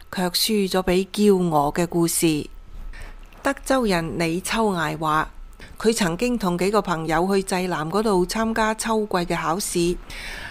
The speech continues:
喺路途上面呢，佢哋就住咗喺一家旅館嗰度。呢家旅館呢係好破舊嘅。咁喺呢家旅館嘅旁邊呢，又有個庭院喎，裏面呢就有兩間屋，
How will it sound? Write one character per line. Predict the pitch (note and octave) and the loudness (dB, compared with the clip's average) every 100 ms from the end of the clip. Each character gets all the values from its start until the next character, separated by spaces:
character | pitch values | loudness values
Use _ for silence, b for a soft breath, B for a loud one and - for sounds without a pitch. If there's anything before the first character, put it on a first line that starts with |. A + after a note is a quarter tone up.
| B | B
喺 | F#3+ | 2
路 | C4+ A3+ | 4 4
途 | F#3+ F3+ D#3+ | 4 2 2
上 | F#3+ F3 | 2 2
面 | F3+ | 2
呢， | G3+ A#3 | 0 0
佢 | F3+ | 0
哋 | F3 E3+ D#3+ | 2 2 2
就 | D#3+ D#3 D#3 B B - | 0 0 0 B B -4
住 | F3+ | 2
咗 | F3 E3 | 2 2
喺 | F#3 F#3+ | 2 2
一 | G3+ | 2
家 | G3+ G3 | 2 2
旅 | F3 D#3+ | 4 2
館 | E3+ E3+ F3 | 2 0 2
嗰 | G3+ | 2
度。 | F#3+ D#3+ - B B B B | 2 0 -2 B B B B
呢 | - D#4 | 0 6
家 | D4 | 8
旅 | G3+ F#3+ | 8 6
館 | G3 F3 | 6 2
呢 | G#3 | 4
係 | F#3 | 2
好 | D#3+ E3 D#3+ | 2 2 0
破 | - E3 D#3 D#3 | 0 2 2 2
舊 | D3+ C#3+ D3+ | 2 2 2
嘅。 | E3+ - - B B B B - | 2 2 -8 B B B B -2
咁 | B3 E4 F4+ | 2 4 4
喺 | D#4+ A#3+ | 4 4
呢 | D#4+ | 6
家 | D#4 | 8
旅 | A3 | 8
館 | A3+ B3 | 6 2
嘅 | F#3+ | 0
旁 | - D#3+ D#3 E3+ | 0 0 -2 -2
邊 | B3+ D4+ | -2 -2
呢， | D4+ - | -6 -2
又 | F3 | 0
有 | E3+ | 0
個 | G3 | 0
庭 | G3 D#3+ D3+ D#3+ | 0 -2 -2 0
院 | E3+ | 2
喎， | A3 C#4 A3+ B B B B - | 2 2 0 B B B B 2
裏 | G3 G#3+ | 4 6
面 | A2+ G#2+ | 4 2
呢 | D4 | 0
就 | - | 0
有 | E3 E3+ | 2 4
兩 | F3 D3 E3+ | 4 2 0
間 | G#3+ A#3 B3 | 0 0 2
屋， | B3+ | 0